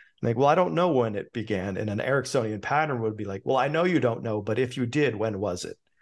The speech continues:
And what you're doing is you're bypassing what's called the critical faculty. And you're going right subconscious. And it, it's crazy 'cause nine out of ten people will come back right away with an answer. And they're like,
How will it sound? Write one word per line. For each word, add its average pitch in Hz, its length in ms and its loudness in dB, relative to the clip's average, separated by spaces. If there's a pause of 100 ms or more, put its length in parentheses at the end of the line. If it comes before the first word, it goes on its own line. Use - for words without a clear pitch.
(360)
And 131 160 0
what 147 180 4
you're 131 100 0
doing 147 320 4
is 107 100 -2
you're 113 120 -4
bypassing 113 720 -2
what's 107 200 -2
called 110 200 0
the 107 60 -8
critical 104 320 0
faculty. 120 680 0 (340)
And 139 140 0
you're 139 100 2
going 131 240 4
right 120 220 2
subconscious. 123 580 -2
And 123 120 -4
it, 123 140 -6
it's 127 240 -8
crazy 151 360 2
'cause 113 180 -2
nine 127 220 2
out 123 120 2
of 117 60 0
ten 123 200 -2
people 117 440 0 (360)
will 113 100 0
come 127 220 0
back 120 260 0
right 120 220 2
away 117 340 4
with 104 180 -4
an 95 60 -4
answer. 117 320 -4
And 85 80 -12
they're 78 80 -8
like, - 160 -10